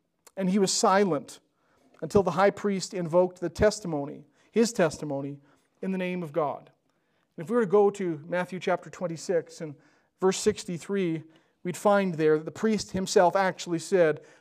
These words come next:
"I adjure you by the living God, tell us if you are the Christ, if you are the Son of God." And it was only then that Jesus acknowledged,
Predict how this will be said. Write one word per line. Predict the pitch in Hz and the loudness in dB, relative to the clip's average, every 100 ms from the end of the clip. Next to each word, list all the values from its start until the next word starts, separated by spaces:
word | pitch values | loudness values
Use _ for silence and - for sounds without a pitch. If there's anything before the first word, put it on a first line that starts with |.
| - | -4
"I | 190 | 0
adjure | 202 190 147 156 220 226 | 0 -2 -2 6 8 8
you | 190 190 | 4 0
by | 180 196 196 202 | 4 6 6 6
the | 185 | 4
living | 180 185 185 | 4 2 2
God, | 160 160 151 123 - _ _ _ | 4 4 4 -2 -6 _ _ _
tell | - 269 247 | 2 4 6
us | 202 160 - - | 4 -2 -8 -10
if | 208 208 | -10 -6
you | 208 208 | -8 -2
are | 190 | -2
the | 180 | -2
Christ, | - 190 180 165 - _ _ _ | -10 -4 -4 -4 -10 _ _ _
if | 240 233 214 | -4 -2 2
you | 214 | 6
are | 202 185 | 6 4
the | 175 | -2
Son | - 180 | -2 0
of | 151 | 2
God." | 156 147 139 143 _ _ _ _ _ _ _ - | 2 0 -2 -8 _ _ _ _ _ _ _ -4
And | 196 | 0
it | |
was | 196 214 | 0 8
only | 247 262 247 220 | 10 10 8 4
then | 190 202 170 131 110 _ _ _ _ _ _ _ _ - | 2 2 -2 -4 -10 _ _ _ _ _ _ _ _ -8
that | 170 | -8
Jesus | 143 196 214 202 196 | -2 0 2 0 2
acknowledged, | 202 170 175 180 147 135 - - | 0 4 4 4 2 -4 -10 -20